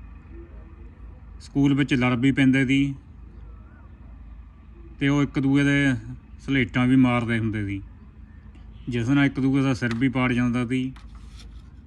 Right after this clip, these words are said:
ਤੇ ਕਦੇ-ਕਦੇ ਇਹ ਦੁਖਾਂਤ ਵੀ ਸਕੂਲ ਵਿੱਚ ਵਾਪਰ ਜਾਂਦਾ ਸੀ।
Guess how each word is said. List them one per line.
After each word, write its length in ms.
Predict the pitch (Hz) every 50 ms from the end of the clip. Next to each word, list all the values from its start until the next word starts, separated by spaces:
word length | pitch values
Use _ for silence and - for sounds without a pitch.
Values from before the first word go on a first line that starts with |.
| - - - -
ਤੇ 80 | 139 123
ਕਦੇ-ਕਦੇ 540 | - 135 131 135 135 123 131 127 131 135 143
ਇਹ 60 | 135
ਦੁਖਾਂਤ 360 | 131 120 120 117 123 120 123
ਵੀ 320 | 120 123 127 123 123 117 110 110 -
ਸਕੂਲ 400 | - - - 127 123 123 120 120
ਵਿੱਚ 380 | 120 - - 123 117 113 104 95 87 - - - - - - - - - - - - - - - - - - - 131
ਵਾਪਰ 280 | 120 120 113 - 123 120
ਜਾਂਦਾ 320 | 110 107 104 98 101 95
ਸੀ। 180 | 95 95 92